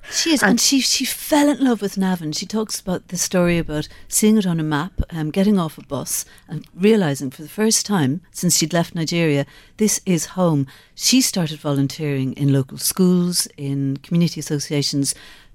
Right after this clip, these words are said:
Speaker 1: to give back something to her community, and that's what drove her in politics. And, you know, people can be cynical about what it is that gets somebody to get involved in politics, and it's self-serving.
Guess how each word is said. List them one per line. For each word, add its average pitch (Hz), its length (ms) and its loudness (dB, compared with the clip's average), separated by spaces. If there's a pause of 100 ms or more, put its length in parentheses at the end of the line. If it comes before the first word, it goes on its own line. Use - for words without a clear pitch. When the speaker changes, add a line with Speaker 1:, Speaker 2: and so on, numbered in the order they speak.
(200)
Speaker 1:
to - 120 2
give 190 400 2
back - 220 -8
something 160 340 -8
to - 140 -14
her 156 160 -8
community, 160 560 -2
and 147 180 0
that's 220 240 0
what 196 80 -6
drove 151 320 0
her 175 160 2
in 185 140 2
politics. 143 520 -10 (280)
And, 240 80 4
you 240 80 6
know, 220 160 6
people 214 280 0
can 196 140 0
be 180 80 2
cynical 180 480 2
about 147 280 -2 (100)
what 139 120 0
it 139 120 0
is 139 320 -2
that 127 180 -8 (300)
gets - 240 0
somebody 139 320 0
to - 80 -18
get 135 200 -4
involved 135 380 -4
in 123 80 -10
politics, 135 600 -8
and 127 100 -2
it's - 160 -8
self-serving. 135 720 0